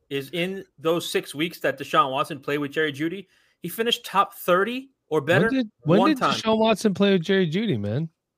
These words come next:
Speaker 1: I'm sorry, it was Amari Cooper. My bad.
Speaker 2: <laughs>
Speaker 1: Sorry about that. In those six weeks that he played with Amari Cooper,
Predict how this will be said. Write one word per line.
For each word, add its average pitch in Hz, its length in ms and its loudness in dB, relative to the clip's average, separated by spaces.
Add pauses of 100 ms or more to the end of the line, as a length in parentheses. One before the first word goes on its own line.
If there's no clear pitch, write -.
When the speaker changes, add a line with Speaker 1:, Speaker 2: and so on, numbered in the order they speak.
Speaker 1:
I'm 208 100 6
sorry, 185 220 8
it 143 40 2
was 135 80 -4
Amari 180 220 0
Cooper. 139 340 -2
My 135 120 0
bad. 110 180 -4 (260)
Speaker 2:
<laughs> 123 240 -12
Speaker 1:
Sorry 135 200 -2
about 110 220 -8
that. 113 180 -10 (220)
In 135 80 -6
those 160 200 4
six 226 240 4
weeks 208 220 -4
that 147 140 0
he 170 120 -4
played 175 340 0
with 165 180 -6
Amari 151 280 -4
Cooper, 202 460 -8